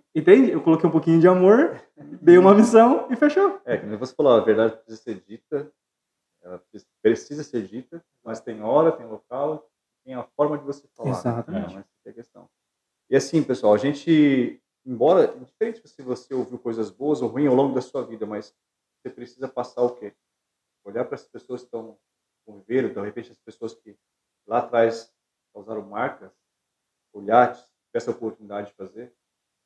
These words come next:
Speaker 2: olhar e dizer, "Não, eu te amo, eu te perdoo,
Speaker 1: Uhum.
Speaker 2: eu te amo, minha vida vai ser diferente a partir de agora." É questão de decisão, parece simples, né?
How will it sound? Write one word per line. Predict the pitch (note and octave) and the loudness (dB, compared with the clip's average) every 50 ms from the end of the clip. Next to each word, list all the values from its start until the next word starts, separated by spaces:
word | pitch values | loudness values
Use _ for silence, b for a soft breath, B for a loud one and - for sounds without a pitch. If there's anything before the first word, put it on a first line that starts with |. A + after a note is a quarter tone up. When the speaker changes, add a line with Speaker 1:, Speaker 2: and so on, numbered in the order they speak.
| _ _ _ _ _ _ _ | _ _ _ _ _ _ _
Speaker 2:
olhar | G2 G2 F#2+ G2+ G#2+ | -18 -14 -8 -8 -8
e | A2+ | -8
dizer, | A#2 A#2+ A#2 A#2+ A#2 G#2+ | -8 -12 -10 -8 -8 -8
"Não, | G#2 G2 G2 G2 | -8 -10 -10 -8
eu | G2+ G#2 A2 G#2+ - _ _ _ _ _ _ _ _ _ _ _ _ | -6 -6 -6 -6 -10 _ _ _ _ _ _ _ _ _ _ _ _
te | _ G#2 | _ -8
amo, | G#2 A#2+ C#3+ D3 B2 A2 | -6 -6 -6 -6 -6 -8
eu | A2+ | -8
te | - | -10
perdoo, | _ - G2+ G2 - A2+ C3+ | _ -16 -16 -10 -6 -4 -4
Speaker 1:
Uhum. | C#3+ C#3 | -2 -4
Speaker 2:
eu | C3 | -4
te | B2+ - _ - G#2+ | -6 -10 _ -6 -4
amo, | G#2+ A#2+ C#3 D3+ D#3 D#3+ D#3+ - _ _ _ _ _ _ _ _ _ _ _ _ _ _ _ _ _ _ _ _ _ | -2 -2 -2 -4 -6 -8 -12 -16 _ _ _ _ _ _ _ _ _ _ _ _ _ _ _ _ _ _ _ _ _
minha | G#2+ G#2 | -20 -20
vida | G2+ A2+ A2 A2 | -18 -18 -10 -10
vai | A2+ | -10
ser | A2 - B2+ A2+ | -10 -8 -14 -18
diferente | A2+ _ _ A2 A2+ A2+ - | -18 _ _ -12 -12 -12 -14
a | - | -20
partir | _ A#2 A#2 _ _ _ _ | _ -20 -20 _ _ _ _
de | - C3 | -10 -10
agora." | A#2+ A2+ A2 G#2+ G2+ G2 G2 | -4 0 0 0 0 -2 -4
É | F#2+ | -10
questão | - _ - D3 | -12 _ -18 -18
de | C#3 - | -16 -10
decisão, | - D#3 D3+ - - C3+ B2 A#2+ A2 | -10 -10 -10 -10 -16 -18 -16 -16 -10
parece | - A#2+ C3 B2 - - _ | -8 -8 -8 -8 -10 -16 _
simples, | _ _ - F3 - _ G#2+ G2+ | _ _ -18 -18 -18 _ -20 -20
né? | _ G#2 - | _ -20 -20